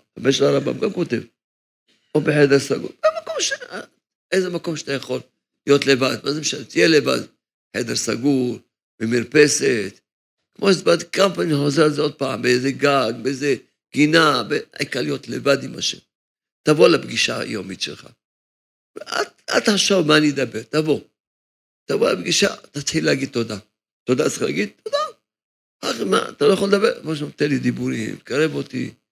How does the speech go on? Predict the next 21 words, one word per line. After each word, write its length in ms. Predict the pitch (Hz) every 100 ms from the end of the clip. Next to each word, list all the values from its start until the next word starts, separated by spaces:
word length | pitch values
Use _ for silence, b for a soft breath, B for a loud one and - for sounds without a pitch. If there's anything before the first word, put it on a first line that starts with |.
| _ _ _ _
תעזור 460 | - 143 131 147 139
לי, 280 | 127 120 117
תלמד 320 | - 135 139
אותי 120 | 139
איך 140 | 139
לעשות 340 | 131 127 - 120
תשובה, 460 | - 131 131 120
תלמד 380 | - - 466 494
אותי." 280 | 494 - 165 - _ _ _ _ _ _ _ -
תלמד 240 | 151 156 156
גם 80 | 156
את 40 |
הספר 420 | 135 - 143 123 120 120
בשדה 240 | 113 120
יער, 320 | 131 107 107 - _ _ _ _ _ _ _
ות-, 560 | - - - - 160 156 -
ותבוא 340 | 143 151 175
לפגישה 420 | 165 147 151 147
היומית 340 | 139 127 147 147
ואתה 180 | 135
תראה, 360 | 131 131 - 143